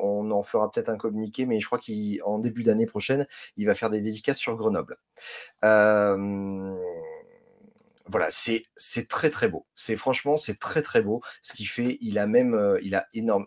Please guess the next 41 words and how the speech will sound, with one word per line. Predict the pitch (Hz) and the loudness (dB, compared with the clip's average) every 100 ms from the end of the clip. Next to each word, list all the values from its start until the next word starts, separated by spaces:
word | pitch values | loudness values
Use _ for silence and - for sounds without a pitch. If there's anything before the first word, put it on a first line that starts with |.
| - | -6
enfin, | 98 78 | -10 -10
il | 80 | -8
fait | 98 107 | -6 -2
énormément | 120 123 120 113 | 2 2 4 2
de, | 110 101 | 0 -2
de | 95 | -4
spin-off | 101 - 104 98 | -6 -6 -4 -2
de | 95 | -4
sa | - | -8
série | 95 95 | -8 -8
principale. | 101 85 - 101 107 135 - - - - - | -6 -6 -4 0 0 0 -4 -12 -12 -14 -6
Heu, | 85 90 90 90 | -2 0 2 2
il | 98 98 | 2 0
a | |
travaillé | 95 104 101 107 | 0 0 0 0
sur | 107 - | 0 0
les | 98 | 0
Doggy | 123 120 117 | 0 -2 0
Bag, | 113 117 104 | 2 2 0
sur | - 95 | -4 -2
le, | 98 95 | -2 -2
ce | - | -4
que | - | -8
je | 95 | -10
vous | 101 101 | -4 -4
ai | |
parlé | 98 92 101 | 0 0 0
il | 101 | 2
y | |
a, | 87 85 | 2 2
il | 87 | 0
y | |
a | 87 | 0
pas | 92 | 0
longtemps, | 90 - 123 - - - - | 0 0 0 -2 -20 -20 -8
dans | 92 | -4
un | |
des | 92 90 | -2 -4
épis-, | 92 92 90 | -6 -8 -8
épisodes, | 92 92 95 87 | -10 -4 -4 -2
heu, | 90 87 85 | -4 -4 -6